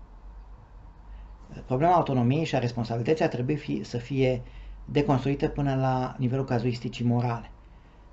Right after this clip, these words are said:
Uh, și, uh, de asemenea, vorbeam de bioetică ca un discurs filozofic de factură deconstructiv-reconstructivă. Uh, etapa de deconstrucție propriu-zisă, fiindu-i asociată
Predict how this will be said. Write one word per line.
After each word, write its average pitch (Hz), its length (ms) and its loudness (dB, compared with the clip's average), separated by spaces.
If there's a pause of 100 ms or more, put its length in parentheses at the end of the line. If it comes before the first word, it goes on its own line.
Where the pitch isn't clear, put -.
Uh, 131 960 -12 (680)
și, 127 760 -2 (460)
uh, - 680 -10 (400)
de - 140 -4
asemenea, 170 380 2
vorbeam 156 340 0
de 139 320 0 (600)
bioetică 147 420 2
ca 147 160 0
un 135 100 2
discurs 131 400 -2
filozofic 147 500 2
de 139 100 0
factură 139 480 -2 (100)
deconstructiv-reconstructivă. 143 1600 0 (680)
Uh, - 600 -6
etapa 135 420 4
de 135 120 2
deconstrucție 156 720 4
propriu-zisă, 131 680 -2
fiindu-i 170 280 0
asociată 165 600 0